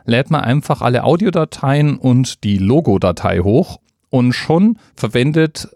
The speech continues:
archive dot org erstens eine Webseite, die ganz offensichtlich dafür gedacht ist, um Audio abzuspielen, um das Ganze darzustellen. Die eine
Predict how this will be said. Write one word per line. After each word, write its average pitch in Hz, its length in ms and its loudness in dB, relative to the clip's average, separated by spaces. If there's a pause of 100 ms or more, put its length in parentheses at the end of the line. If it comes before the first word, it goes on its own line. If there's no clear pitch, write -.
(120)
archive 147 420 -2
dot 131 180 -4
org 135 340 -2
erstens 180 520 0
eine 123 240 -2
Webseite, 147 540 -2
die 117 320 0
ganz 135 400 -2
offensichtlich 127 580 -2
dafür 117 240 -4
gedacht 110 380 -4
ist, 117 100 -6
um 113 100 2
Audio 110 280 2
abzuspielen, 113 560 -2
um 110 160 2
das 104 120 -2
Ganze 98 240 -2
darzustellen. 151 680 0 (480)
Die 139 220 0
eine 165 640 2